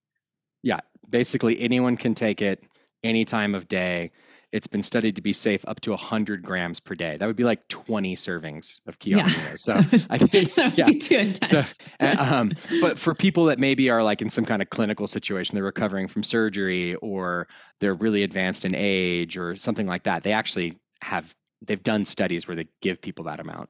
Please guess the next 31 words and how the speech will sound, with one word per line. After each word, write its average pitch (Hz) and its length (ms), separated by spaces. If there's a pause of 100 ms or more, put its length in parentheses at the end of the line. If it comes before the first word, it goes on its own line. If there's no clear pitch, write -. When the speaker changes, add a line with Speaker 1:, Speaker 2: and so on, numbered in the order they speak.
Speaker 1:
Um, 90 320 (300)
but 131 100
yeah, 131 200
it's 101 140
great. 127 480 (200)
It's 147 160
another 147 260
question 135 300
I 113 60
get 110 140
is 107 120
like, 110 140
"Oh, 135 120
should 123 160
I 113 60
only 120 240
take 120 180
it 107 60
on 98 100
days 101 260
when 90 120
I - 180
exercise?" 82 600
Well, 110 280 (440)
what's - 160
interesting 143 500
is 104 140
that 95 300 (840)
when 139 240
you 170 140
exercise, 90 880